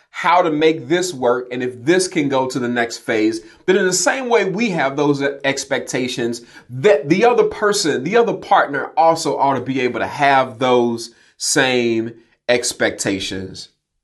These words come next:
Some people, uh, struggle with greener grass simply because they want to see whether or not they still got it. And so I want to raise the question,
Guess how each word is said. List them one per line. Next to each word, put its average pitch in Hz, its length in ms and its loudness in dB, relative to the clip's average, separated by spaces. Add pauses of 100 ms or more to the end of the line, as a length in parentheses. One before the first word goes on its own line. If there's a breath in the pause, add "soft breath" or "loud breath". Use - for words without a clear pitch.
(680 loud breath)
Some 320 260 2
people, 180 720 6 (1300)
uh, 175 120 0
struggle 269 480 6
with 190 240 4
greener 185 400 4
grass 196 840 2 (220)
simply 226 340 2
because 180 300 2
they 165 100 6
want 156 180 4
to 139 40 2
see 165 180 0
whether 135 280 4
or 123 80 0
not 123 300 0
they 120 120 0
still 117 360 -4
got 90 340 -6
it. - 180 -20 (800)
And 160 120 4
so 185 120 4
I 170 200 6
want 208 120 6
to 180 60 4
raise 160 400 6
the - 60 -6
question, 107 760 -4